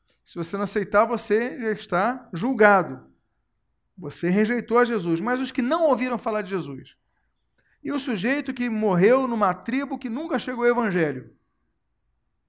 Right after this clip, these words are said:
Como é que ele vai ser julgado? Então, tem-se essa, essa abertura, que eu não vou comentar aqui, não vou comentar agora, porque não é, não é aula, isso daí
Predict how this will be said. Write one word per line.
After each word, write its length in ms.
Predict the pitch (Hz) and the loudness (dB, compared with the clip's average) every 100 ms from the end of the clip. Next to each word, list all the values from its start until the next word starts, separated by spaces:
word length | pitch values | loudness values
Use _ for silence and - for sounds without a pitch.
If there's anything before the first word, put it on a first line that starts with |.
| _ | _
Como 200 | - 262 | -10 -4
é 40 | 269 | -2
que 80 | 269 | -2
ele 160 | 214 | -2
vai 120 | 214 | 0
ser 160 | 214 226 | 0 -2
julgado? 580 | 220 170 165 151 - - _ _ _ _ _ _ _ _ | -2 2 2 2 -4 -18 _ _ _ _ _ _ _ _
Então, 680 | 170 135 208 254 185 131 - _ _ _ _ | -14 0 4 4 2 -6 -16 _ _ _ _
tem-se 800 | 220 285 320 277 - - 147 135 - | -2 -2 -2 -4 -6 -8 -8 -8 -8
essa, 480 | 151 - - 143 - | -8 -8 -10 -12 -10
essa 280 | 151 - 151 | -10 -8 -6
abertura, 680 | 151 135 - 262 202 135 - | -6 -8 -4 0 0 -2 -8
que 120 | 143 | -12
eu 20 | |
não 140 | 143 | -8
vou 100 | 151 | -6
comentar 460 | 175 165 147 - 139 | -6 -6 -8 -8 -8
aqui, 400 | 127 - 254 175 | -8 -6 -4 -4
não 160 | 143 143 | -8 -12
vou 100 | 147 | -12
comentar 380 | 160 143 147 | -14 -12 -10
agora, 320 | 143 165 214 202 | -6 0 2 0
porque 220 | - 185 | -4 -6
não 100 | 165 | -4
é, 200 | 147 143 - - _ | -6 -10 -20 -20 _
não 140 | - 165 | -4 0
é 20 | |
aula, 400 | 156 180 220 196 | 4 4 4 4
isso 100 | 151 | 2
daí 480 | 156 180 165 147 | 2 0 -2 -16